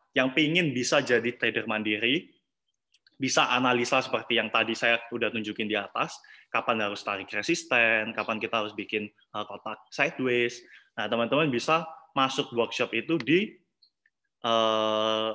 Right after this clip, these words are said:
tanggal enam belas sampai tujuh belas Januari, analisa teknikal via Zoom buat teman-teman yang dari nol akan kita ajarkan sampai bisa, teman-teman.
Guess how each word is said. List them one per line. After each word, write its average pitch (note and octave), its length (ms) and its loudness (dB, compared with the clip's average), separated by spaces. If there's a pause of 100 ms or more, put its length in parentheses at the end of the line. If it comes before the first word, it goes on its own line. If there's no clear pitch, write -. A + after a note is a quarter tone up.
(220)
tanggal B2+ 320 2
enam B2+ 160 2
belas C#3+ 240 4
sampai B2+ 160 2
tujuh A2+ 240 -4
belas A2 160 0
Januari, A2 720 -2 (320)
analisa A#2+ 480 0
teknikal D3 880 -2
via A#2+ 320 2
Zoom B2+ 640 -4
buat A#2+ 160 2
teman-teman B2+ 560 -2 (400)
yang C#3 240 2
dari B2 480 2
nol C3+ 480 0 (1300)
akan D#3 320 0
kita C3+ 320 0
ajarkan B2 320 -2
sampai B2 320 -4
bisa, A2 320 -4
teman-teman. G2+ 400 -8